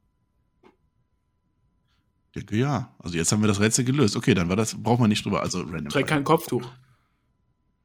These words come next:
Speaker 1: <laughs> Frauen,
Speaker 2: Ach
Speaker 1: hier.
Speaker 2: nee, die sind Iraner,
Speaker 1: Nee.
Speaker 2: oder? Was sind die? Die Inder sind das, oder?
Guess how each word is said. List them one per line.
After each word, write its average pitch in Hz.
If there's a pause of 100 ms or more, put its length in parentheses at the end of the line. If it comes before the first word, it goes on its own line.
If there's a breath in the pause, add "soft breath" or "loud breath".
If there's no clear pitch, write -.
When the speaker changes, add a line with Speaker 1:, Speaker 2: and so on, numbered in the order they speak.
(200)
Speaker 1:
<laughs> - (1200 loud breath)
Frauen, 120
Speaker 2:
Ach 120
Speaker 1:
hier. 110
Speaker 2:
nee, 170
die 160
sind 131
Iraner, 131
Speaker 1:
Nee. 120
Speaker 2:
oder? 165
Was 143
sind 185
die? 139
Die 139
Inder 175
sind 107
das, -
oder? 180